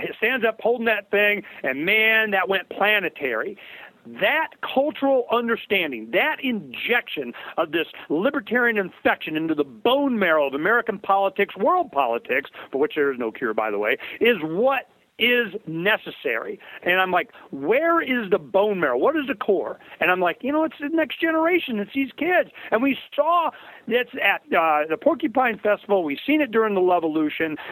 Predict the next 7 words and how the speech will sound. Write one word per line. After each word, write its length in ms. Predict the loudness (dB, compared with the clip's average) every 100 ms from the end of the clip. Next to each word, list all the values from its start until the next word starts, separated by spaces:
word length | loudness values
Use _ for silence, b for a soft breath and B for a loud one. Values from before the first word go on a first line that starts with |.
| -2
that 300 | 0 0 0
they 240 | 2 2
were 220 | 2 0
just 280 | 0 0 0 -6 -6 0
sitting 380 | 2 2 0
there 320 | -2 -2 -2 -4 B B B -2
ready 880 | -2 -2 0 0 0 -2 -6 -10